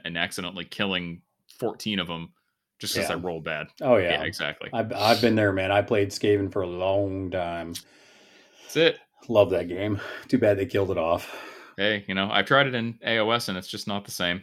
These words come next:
Speaker 2: Nope.
Speaker 1: It
Speaker 2: Hard
Speaker 1: does not do
Speaker 2: pass.
Speaker 1: it for me.
Speaker 2: Hard
Speaker 1: Hard pass.
Speaker 2: pass. In the Book of Grudges it went, never to come
Speaker 1: Yep.
Speaker 2: out again.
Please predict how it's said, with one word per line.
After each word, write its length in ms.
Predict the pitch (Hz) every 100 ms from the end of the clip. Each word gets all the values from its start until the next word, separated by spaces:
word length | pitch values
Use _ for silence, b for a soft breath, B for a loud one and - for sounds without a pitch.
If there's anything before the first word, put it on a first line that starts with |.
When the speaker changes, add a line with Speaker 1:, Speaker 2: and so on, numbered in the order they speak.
| -
Speaker 2:
Nope. 360 | 98 92 113 - - _ _ _
Speaker 1:
It 100 | 85
Speaker 2:
Hard 160 | 135 131
Speaker 1:
does 100 | 113
not 260 | 107 95 98
do 80 |
Speaker 2:
pass. 80 | 90
Speaker 1:
it 80 | 92
for 200 | 95 90
me. 140 | 87 87
Speaker 2:
Hard 180 | 131
Speaker 1:
Hard 200 | 147 147 -
pass. 440 | 101 87 92 -
Speaker 2:
pass. 160 | - b b
In 140 | 160 180
the 60 |
Book 220 | 156 170 160
of 80 |
Grudges 440 | 135 143 143 135 120
it 40 | 123
went, 280 | 110 101 - _ _
never 240 | 123 110 107
to 60 |
come 140 | 98 104
Speaker 1:
Yep. 140 | 160
Speaker 2:
out 40 | 95
again. 360 | 92 92 95